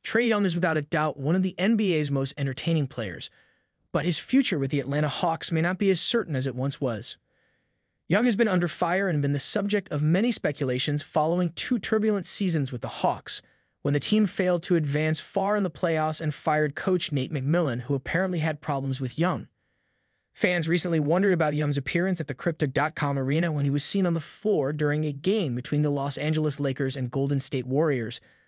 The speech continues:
which sparked even more whispers regarding the player's potential transfer.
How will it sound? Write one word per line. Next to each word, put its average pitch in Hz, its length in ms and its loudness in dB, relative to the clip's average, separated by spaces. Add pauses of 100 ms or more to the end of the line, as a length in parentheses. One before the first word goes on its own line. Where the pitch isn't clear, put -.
(100)
which 151 140 0
sparked 170 400 0
even 190 240 4
more 202 220 4
whispers 156 580 -2
regarding 135 360 0
the 143 40 0
player's 143 380 -2
potential 139 460 -4
transfer. 170 500 -2